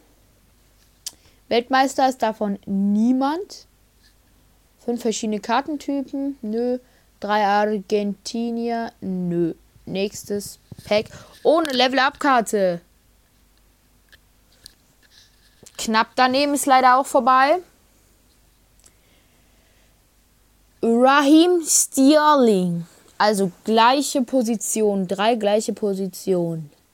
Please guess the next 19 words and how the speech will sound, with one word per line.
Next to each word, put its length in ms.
L 260
M, 420
L 340
M, 420
nee, 360
L 260
V, 280
L 260
V, 460
nee. 600
Nee. 260
Neun 320
verschiedene 600
Positionen 640
geht 220
ja 100
nicht. 260
Drei 240
Deutsche, 960